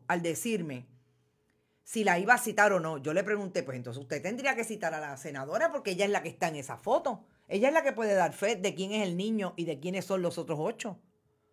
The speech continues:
que son adultos que están posando con estas armas". Pues parece que sí.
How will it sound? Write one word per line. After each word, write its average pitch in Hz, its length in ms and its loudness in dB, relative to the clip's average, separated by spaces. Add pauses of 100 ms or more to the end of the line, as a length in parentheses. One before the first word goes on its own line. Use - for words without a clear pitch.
(260)
que 180 100 -2
son 175 200 0
adultos 247 480 6
que 214 80 0
están 160 240 -2
posando 160 440 -4
con 143 140 -6
estas 131 280 -10
armas". 185 320 -4 (1400)
Pues 196 260 -2
parece 185 480 2
que 185 100 -4
sí. 117 340 -10